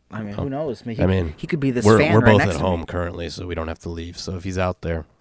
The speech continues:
Speaker 2: I'm not letting him in.
Speaker 1: Nope. And if somebody I know walks up to my door at this time, I'm like, "Sorry, dude, not tonight." Like, "What? I, man, I need help." "I don't trust this."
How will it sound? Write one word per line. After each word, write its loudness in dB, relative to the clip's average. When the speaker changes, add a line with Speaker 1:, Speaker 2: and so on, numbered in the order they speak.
Speaker 2:
I'm -4
not 0
letting -10
him -10
in. -8
Speaker 1:
Nope. -8
And -6
if -8
somebody 0
I 0
know -2
walks 2
up -18
to -10
my -4
door -2
at -10
this -14
time, -12
I'm -12
like, -12
"Sorry, -2
dude, -4
not -2
tonight." -4
Like, -20
"What? 0
I, -2
man, 0
I -2
need 2
help." 4
"I 2
don't 0
trust -4
this." -8